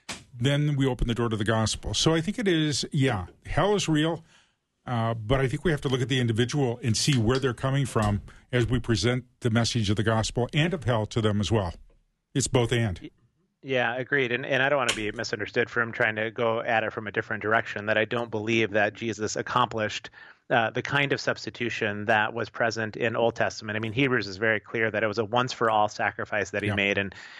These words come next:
Speaker 2: and I'm so appreciative of what happened, uh, in the Old Testament, where the community was seen as actually taking their polluted blood, or, or in the, in the Hebrew, it's polluted nephesh, or blood, or life force, and they were seen as pouring it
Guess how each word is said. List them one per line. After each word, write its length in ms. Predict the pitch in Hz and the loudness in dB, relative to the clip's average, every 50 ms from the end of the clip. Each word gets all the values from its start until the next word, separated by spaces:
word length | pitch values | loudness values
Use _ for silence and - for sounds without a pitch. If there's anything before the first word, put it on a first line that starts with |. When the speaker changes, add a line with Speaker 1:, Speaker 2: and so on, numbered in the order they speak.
| - - - | -20 -6 -2
Speaker 2:
and 120 | - 131 | 0 2
I'm 100 | 131 123 | 2 2
so 220 | 107 - - 143 131 | 0 2 2 2 2
appreciative 520 | 117 - - 143 131 - - 117 117 101 | 2 0 -4 -6 -6 -4 -4 -4 -2 -2
of 120 | 110 101 | -4 -2
what 160 | 101 98 95 101 | -2 -2 0 2
happened, 520 | 120 120 117 117 131 113 110 107 110 110 - - - - - - - - - - | 2 2 2 2 0 -2 -2 -2 -6 -8 -12 -16 -20 -20 -20 -20 -20 -20 -4 0
uh, 100 | - 120 123 | 0 2 2
in 120 | 123 120 | 0 -2
the 100 | 123 120 | 0 0
Old 160 | 127 143 151 | 2 2 2
Testament, 360 | - 143 123 117 - 117 120 117 | 0 -2 -2 -2 -4 -6 -2 -2
where 100 | 117 117 | -2 -2
the 60 | 117 | -4
community 420 | - - 139 143 151 160 143 127 117 | -8 -8 -4 -2 0 0 0 0 0
was 180 | 110 110 - | -2 -2 -4
seen 380 | - - 131 117 117 120 117 117 | -4 -4 -4 -2 0 0 0 0
as 300 | 123 - 117 113 113 - | 2 2 2 2 2 0
actually 500 | - 120 117 107 - - 127 113 113 110 | 0 0 0 0 0 -2 -2 -2 -2 -2
taking 520 | 107 - - 131 123 - - 120 110 104 101 | -2 -2 -2 -2 -2 -2 -4 -6 -6 -4 0
their 420 | 117 113 110 110 110 107 107 107 - - - - - - _ | 2 2 4 4 4 2 0 0 -4 -8 -20 -20 -20 -20 _
polluted 520 | - - 127 127 139 143 131 131 120 104 | -10 -4 -2 0 0 2 2 0 0 -2
blood, 440 | 110 113 113 120 120 113 107 107 104 | -4 0 2 2 4 4 2 2 0
or, 120 | 110 107 113 | 0 -2 -2
or 220 | 117 120 117 117 | 0 0 0 0
in 180 | 123 123 117 117 | 0 0 -2 -2
the, 180 | 113 110 - 135 | -4 -6 -6 -4
in 100 | 123 117 | -4 -4
the 40 | 110 | -2
Hebrew, 280 | - 135 127 117 117 | -2 0 0 0 0
it's 80 | 107 - | -2 -4
polluted 340 | - - 127 127 117 117 98 | -4 -4 -2 0 0 0 0
nephesh, 500 | 110 113 120 120 123 - 101 92 - - | 0 0 0 0 0 -2 -4 -4 -4 -6
or 80 | 113 | -8
blood, 300 | 98 104 117 117 117 110 | -4 -2 0 2 2 2
or 100 | 107 107 | 0 -2
life 240 | 101 110 113 120 120 | -2 -2 -2 -2 -4
force, 360 | - - 110 104 101 101 - | -6 -6 -6 -4 -4 -4 -6
and 120 | 123 117 117 | -6 -4 -2
they 80 | 117 | -2
were 120 | 113 113 - | 0 -2 -2
seen 240 | - - 143 139 | -2 -4 -2 0
as 120 | 123 107 - | -2 -2 -4
pouring 400 | - - - - 143 135 131 120 | -6 -4 0 2 2 2 2 0
it 100 | 113 107 | -2 -2